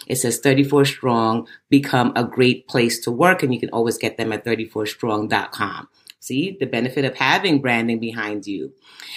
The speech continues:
And he believes, or he, it's comprised of a team that believes that everyone deserves a place to work and that any workplace can be great. Ooh, this is gonna be juicy. I already feel it. He's a leading expert in the global employee engagement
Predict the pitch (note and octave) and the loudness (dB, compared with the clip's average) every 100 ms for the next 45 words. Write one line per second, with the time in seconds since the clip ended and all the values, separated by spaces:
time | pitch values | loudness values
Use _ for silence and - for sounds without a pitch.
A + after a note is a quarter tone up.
0 | - - G3+ C4+ A#3 D#3+ C#3+ D3 A#3 C4 | -10 0 4 6 6 6 4 2 2 4
1 | B3 E3+ C3 B2 A#2+ C#3 E3 A#3 - G#3 | 4 4 4 0 -4 -4 -2 -2 2 0
2 | - G3 G3 F3+ F#3+ G#3+ A3 - C#3+ A2+ | 0 -2 2 2 2 2 -2 0 0 0
3 | G#2+ A2 _ - D3 D3 D3 C#3 C#3 A#2+ | -4 -8 _ -2 -2 2 4 4 2 -2
4 | - D#3 F#3+ F#3 F3+ D#3 C3+ C3 C3 C3+ | 0 0 2 2 2 4 4 4 2 2
5 | - - A#2+ G#2 G#2 - - _ - B2+ | -4 -6 0 0 0 -8 -12 _ -4 -2
6 | A#2 D3 - - C3+ A#2 A2+ - - G#3+ | 2 2 2 0 2 2 0 -4 0 4
7 | F#3+ C3+ A#2 A2 - A2+ A2 - A2 A2+ | 6 4 2 -2 -2 -2 -2 -2 -2 -2
8 | G#2 G#2+ G2 G#2 B2 C#3+ B2+ A#2+ A2 G#2 | -2 0 0 0 0 0 0 -4 -4 -4
9 | F#2+ F#2+ A#2 A#2 - G2+ G#2+ G#2+ - A2 | -4 0 0 0 -4 -4 -4 -4 -2 0
10 | F2 D2 - _ - - - _ - - | 0 -6 -12 _ -20 -20 -20 _ -20 -2
11 | G#3 G#3 F3+ F#3 A3+ F#3 - - D#3 C#3 | 0 4 4 4 4 4 2 -2 0 2
12 | B2 C3+ C#3 C#3+ D#3 C#3+ C#3+ - C3+ C#3 | 2 2 2 2 0 0 -2 -2 0 2
13 | C3+ B2+ A#2+ A#2 A#2 A2 | 0 -2 -4 -4 -8 -8